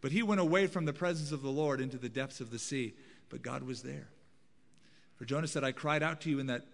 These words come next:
in that belly, and you answered me." And he ended up by saying, "Those who regard worthless idols forsake their own mercy.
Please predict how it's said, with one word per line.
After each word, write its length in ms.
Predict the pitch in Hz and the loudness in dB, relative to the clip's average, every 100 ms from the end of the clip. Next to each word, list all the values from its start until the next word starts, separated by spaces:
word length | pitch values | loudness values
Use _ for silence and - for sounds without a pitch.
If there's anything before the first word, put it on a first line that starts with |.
| 131 139 | -8 -6
in 140 | 135 135 | -4 -2
that 480 | 127 - - - 113 | -2 -4 -16 -12 -2
belly, 260 | 156 143 - | -2 -2 -2
and 140 | 143 | 0
you 160 | 160 160 | 0 0
answered 500 | 156 165 - 127 92 | 0 -2 -2 -4 -6
me." 120 | 92 - - - - - - - - - - - - - - - - - - - | -12 -16 -20 -20 -20 -20 -20 -20 -20 -20 -20 -20 -20 -20 -20 -20 -20 -20 -18 -4
And 100 | 110 | 0
he 100 | 131 | 2
ended 220 | 160 156 | 4 4
up 140 | 143 | 4
by 140 | 139 131 | 4 0
saying, 580 | - 139 110 104 110 110 | 0 2 2 0 -4 -2
"Those 260 | 127 165 185 | 0 2 2
who 60 | |
regard 440 | 170 156 139 127 120 | 0 4 6 6 4
worthless 400 | 156 156 175 135 | 0 0 -4 0
idols 320 | 120 117 120 | 0 -2 -4
forsake 440 | - 113 135 135 | -6 -4 -2 -2
their 140 | 156 139 | -2 0
own 140 | 151 | 0
mercy. 440 | 117 104 - 101 | 0 -2 -6 -10